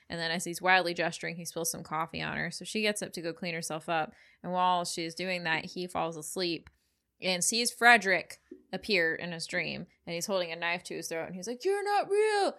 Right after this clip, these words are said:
You're not real. You're not real." Meanwhile, Chris has come back in the awake world and sees, uh, Dean just standing on the table with a knife to his own throat, shouting, "You're not real. You're not real. You're not real." And then he slits his own throat.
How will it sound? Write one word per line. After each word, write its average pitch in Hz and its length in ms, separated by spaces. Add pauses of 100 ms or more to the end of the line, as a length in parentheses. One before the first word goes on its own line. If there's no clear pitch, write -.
(140)
You're 403 260
not 403 260
real. 427 440 (160)
You're 392 240
not 403 260
real." 440 440 (140)
Meanwhile, 240 360
Chris 233 320
has 208 140
come 185 260
back 175 340
in 180 220
the 175 80
awake 190 400
world 180 420
and 202 240
sees, 196 640 (500)
uh, 180 220
Dean 190 320
just 180 180
standing 190 260
on 175 120
the 170 80
table 190 320
with 170 120
a 151 60
knife 190 360
to 196 100
his 156 120
own 175 220
throat, 190 300
shouting, 175 320
"You're 180 160
not 175 240
real. 180 200
You're 170 160
not 165 280
real. 165 200
You're 165 160
not 156 200
real." 180 220
And 180 120
then 247 80
he 311 80
slits 233 220
his 247 100
own 269 140
throat. 294 320